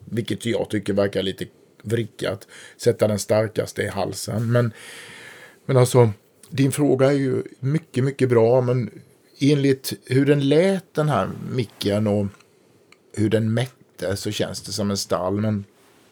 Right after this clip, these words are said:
allting är ju frågan om en balans också, tycker jag.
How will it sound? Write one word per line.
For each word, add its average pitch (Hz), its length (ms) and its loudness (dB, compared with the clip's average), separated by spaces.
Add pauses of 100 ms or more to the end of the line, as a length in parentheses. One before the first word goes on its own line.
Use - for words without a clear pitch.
(640)
allting 135 400 4
är 156 40 6
ju 139 80 4
frågan 135 400 4
om 101 100 2
en 101 140 2
balans 135 640 0
också, 104 280 -4
tycker 110 280 -4
jag. 87 200 -2